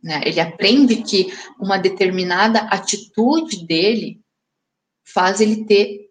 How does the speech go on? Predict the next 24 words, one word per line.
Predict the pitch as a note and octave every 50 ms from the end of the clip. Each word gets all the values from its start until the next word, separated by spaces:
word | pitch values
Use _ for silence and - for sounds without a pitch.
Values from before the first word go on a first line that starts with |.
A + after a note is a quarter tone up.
| _
êxito | - G3+ G3 F#3+ G3+ F#3+ G3+ G#3 - - G#3+
naquilo | G#3+ G#3+ G#3+ G#3 F#3+ -
que | - G3+
ele | F#3+ -
tá | G3 F#3
buscando. | F3+ G#3 - - - - F3 E3 E3 E3 - - _ _ _ _ _ _ _ - - - - - - - _ -
Então, | F#3 F3+ - - B3 D4 F4+ F4
se | - - D4+
eu | C4 B3 A#3+ A#3+
tenho | - A#3+ A3+ A3+ A3
um | G3+ G3+ -
cão | - G3+ E3 D#3 E3+ E3+ -
que | - - - F3+ E3+ E3 D#3+ - - -
é | F3 F3+
reativo | F3+ F3+ G3 F3 D#3+ E3+ - - - - - F#3 F#3 F3 E3 D#3+ E3 - _
porque | - E3 E3 - - - F3 D#3 D#3 D3+ C#3 - - - - - - _ -
ele | F3+ F3+ E3 E3 E3 E3 D#3+ D#3+ D#3+
não | E3 E3 F#3 A#3+ D4+ C4+ G3+
gosta | - E3+ E3 E3 F3+ F#3+ - - - - D#3+ - -
de | - - -
outros | C#3+ C#3+ - - - E3 - -
cães, | - - - E3 F3 G3 F3+ E3+ - - - - - _
por | - F3 E3+ D#3
exemplo | D3+ D3 D3 E3 D#3 G#3+ G#3+ G#3+ - - - - -